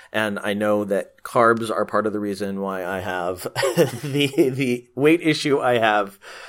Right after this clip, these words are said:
now, because I was raised in an Italian family and pasta is a staple. So the, my cheat meal tends to be things that are very savory and,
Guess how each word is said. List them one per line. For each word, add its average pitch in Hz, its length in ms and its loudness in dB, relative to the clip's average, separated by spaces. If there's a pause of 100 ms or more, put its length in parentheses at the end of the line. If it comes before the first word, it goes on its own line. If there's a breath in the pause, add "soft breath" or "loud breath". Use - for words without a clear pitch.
(340 loud breath)
now, 151 360 6
because 139 260 0
I 117 80 6
was 113 180 4
raised 135 400 4
in 131 140 -2
an 110 100 0
Italian 202 460 4
family 131 560 4 (340 loud breath)
and 110 640 2 (760)
pasta 113 380 2
is 107 160 -2
a 104 60 -8
staple. 95 460 -4
So 110 520 2 (400 loud breath)
the, 113 180 2
my 127 160 2
cheat 143 260 -4
meal 135 140 0
tends 110 300 -4
to 117 80 -6
be 104 180 -4
things 98 380 -4
that 95 120 -2
are 92 220 -4
very 92 520 -4
savory 92 840 -6
and, 87 480 -10